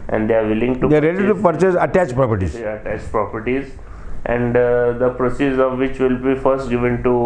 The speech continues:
Speaker 1: uh, F D holders, then settlement with E D, Bank of Maharashtra, and all these entities. We will, we are competent enough to, uh, settle all these amounts, and whatever is remaining, then we will see what has to be done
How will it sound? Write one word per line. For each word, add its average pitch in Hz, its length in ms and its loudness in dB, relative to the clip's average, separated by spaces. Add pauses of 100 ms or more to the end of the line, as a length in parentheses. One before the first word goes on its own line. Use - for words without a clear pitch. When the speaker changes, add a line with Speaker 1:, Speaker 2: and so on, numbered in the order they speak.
(100)
Speaker 1:
uh, 117 260 0
F 113 60 -8
D 123 80 2
holders, 110 640 -2 (520)
then 113 340 0
settlement 110 600 0
with 110 160 -2
E 110 160 0
D, 107 200 0
Bank 104 300 -2
of 104 120 2
Maharashtra, 101 560 -2
and 104 100 0
all 104 180 0
these 107 320 -2
entities. 113 680 -2
We 117 180 0
will, 110 240 0 (100)
we 117 120 0
are 120 80 2
competent 120 640 -2
enough 120 400 -2 (540)
to, 110 400 2
uh, 95 300 2
settle 101 440 -4
all 95 180 0
these 110 200 -4
amounts, 117 580 -2 (480)
and 113 260 -2
whatever 120 320 0
is 120 100 0
remaining, 117 600 -2
then 123 180 -2
we 113 140 -4
will 107 220 -2
see 98 200 -6
what 92 280 -4
has 92 240 -4
to - 80 -10
be 87 120 -12
done - 220 -8